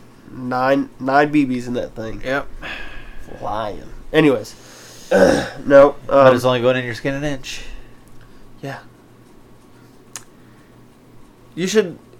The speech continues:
Speaker 1: you should get on YouTube sometime and look at videos and watch people. They do all these ballistic, I watch this guy who does all these ballistic tests on all these fucking weapons.
Speaker 2: Okay.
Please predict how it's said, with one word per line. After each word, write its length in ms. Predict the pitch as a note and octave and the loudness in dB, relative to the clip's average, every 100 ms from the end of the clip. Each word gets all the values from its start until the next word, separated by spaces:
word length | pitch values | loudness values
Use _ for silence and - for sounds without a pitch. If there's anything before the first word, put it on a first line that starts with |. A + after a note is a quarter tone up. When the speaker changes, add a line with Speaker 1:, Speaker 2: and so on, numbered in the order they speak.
| - _ | -20 _
Speaker 1:
you 240 | - E3 A#3 | -6 -2 -2
should 300 | - F#3 E3+ | -2 -8 4
get 140 | E3 | 8
on 160 | D#3 C3+ | 8 8
YouTube 360 | C3+ C3 B2+ | 2 0 -4
sometime 440 | B2+ A#2+ A#2+ B2 A#2 | -4 -8 -6 -6 -6
and 180 | A#2+ G#2+ | -6 -2
look 200 | C3+ C3+ | 0 0
at 100 | A#2+ | -2
videos 480 | B2 A#2 A#2 B2 | -6 -8 -10 -12
and 100 | A#2+ | -8
watch 260 | A#2+ A#2 - | -4 -6 -6
people. 360 | A#2+ - A#2+ - - - - _ - - - _ - | -14 -12 -12 -14 -20 -20 -20 _ -20 -20 -20 _ -4
They 80 | E3 | 0
do 120 | F#3 | 8
all 80 | A3 | 8
these 160 | G#3+ E3+ | 8 0
ballistic, 500 | F3 F3+ - D#3+ - | 4 4 4 -4 4
I 80 | G3+ | 6
watch 220 | G#3+ G3+ | 6 2
this 120 | G3+ | -6
guy 180 | F#3+ G#3 | 0 2
who 60 | G3+ | 2
does 140 | G3 | 2
all 100 | G3 | 2
these 160 | G3 F#3 | 0 -2
ballistic 380 | F#3 F#3 F#3 D#3 | -2 -2 -2 0
tests 260 | F3+ E3 | 2 2
on 120 | D#3+ D#3 | 2 2
all 80 | |
these 180 | D#3+ E3 | 2 -2
fucking 260 | - D3+ C3 | -4 -6 -4
weapons. 440 | A#2 - D#3+ - | -4 -6 -16 -8
Speaker 2:
Okay. 360 | C#3 E3 D#3+ | -6 -4 -6